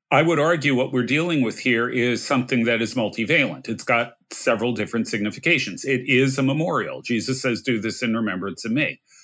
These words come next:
It is a recognition of the community around you as all being united together in one body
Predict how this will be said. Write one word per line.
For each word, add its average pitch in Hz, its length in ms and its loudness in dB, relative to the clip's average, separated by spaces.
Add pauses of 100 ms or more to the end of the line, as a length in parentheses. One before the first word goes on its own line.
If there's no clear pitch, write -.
(360)
It 135 140 2
is 135 140 4
a 135 80 2
recognition 135 1000 2 (120)
of 117 180 -2
the 127 80 0
community 131 800 2
around 127 540 2
you 110 260 0
as 113 240 0
all 135 300 2
being 117 260 2
united 120 500 2
together 113 640 -2
in 110 180 0
one 131 300 0
body 107 480 -2